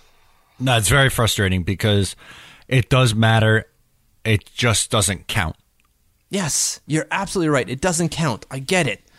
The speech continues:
Speaker 2: But it matters. Just because it doesn't count doesn't mean it doesn't matter. Look, the points in, um,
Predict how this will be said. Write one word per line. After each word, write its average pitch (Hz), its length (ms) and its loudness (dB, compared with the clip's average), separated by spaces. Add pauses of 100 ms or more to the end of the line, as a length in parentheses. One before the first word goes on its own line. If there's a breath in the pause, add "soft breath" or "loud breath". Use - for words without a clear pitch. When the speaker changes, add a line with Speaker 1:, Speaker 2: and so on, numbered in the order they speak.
(640 soft breath)
Speaker 2:
But 165 180 -2
it 156 120 -8
matters. 131 840 -6 (340 soft breath)
Just 185 160 -4
because 214 260 -2
it 185 140 -4
doesn't 165 300 -2
count 147 300 -4
doesn't 131 320 -4
mean 131 140 -2
it 117 140 -8
doesn't 113 280 -8
matter. - 380 -16 (320 soft breath)
Look, 233 160 -2
the 220 80 -2
points 285 460 -4 (240 loud breath)
in, 190 400 0 (200 loud breath)
um, 139 540 -2